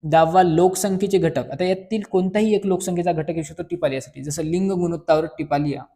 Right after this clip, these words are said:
साक्षरता दरावर टिपालिया, लोकसंख्येची व्यावसायिक संरचना,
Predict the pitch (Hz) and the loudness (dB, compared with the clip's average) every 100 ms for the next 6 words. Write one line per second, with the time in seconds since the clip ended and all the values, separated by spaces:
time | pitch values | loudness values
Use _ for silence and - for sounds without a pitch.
0 | - 160 156 180 175 180 151 156 156 160 | -8 -4 -4 -4 -2 0 2 2 2 -2
1 | 156 151 151 139 - _ _ _ _ _ | -4 -2 -2 -4 -10 _ _ _ _ _
2 | 156 175 190 - 190 175 180 170 196 202 | 2 4 4 4 -2 0 -2 0 -4 -4
3 | 175 151 156 151 165 170 - 165 143 127 | -2 0 2 0 -4 -4 -4 -6 -4 -8